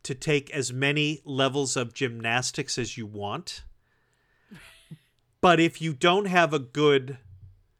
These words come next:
Speaker 1: agility
Speaker 2: Right.
Speaker 1: or a good strength, then you're gonna find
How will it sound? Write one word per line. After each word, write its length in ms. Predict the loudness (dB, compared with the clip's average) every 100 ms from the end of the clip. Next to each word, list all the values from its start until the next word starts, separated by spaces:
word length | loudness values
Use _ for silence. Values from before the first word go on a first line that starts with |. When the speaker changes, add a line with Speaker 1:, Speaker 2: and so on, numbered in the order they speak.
| _ -10
Speaker 1:
agility 920 | -10 -4 2 4 4 0 -8 -14 -20 _ _ _ _ _ _ _
Speaker 2:
Right. 240 | -18 -18 _ _ _ _ _ _ 2
Speaker 1:
or 380 | 8 10 8 4
a 60 |
good 320 | 2 -2 -2
strength, 720 | -6 -6 -4 -4 -6 -16 _ _ _ _ _ _ _ -6
then 300 | -4 -2 -6 _ _ _ _ _ _ _
you're 240 | -6 -4 -2
gonna 340 | -2 -2 -2
find 720 | -8 _ -6 -2 -2 -4 -6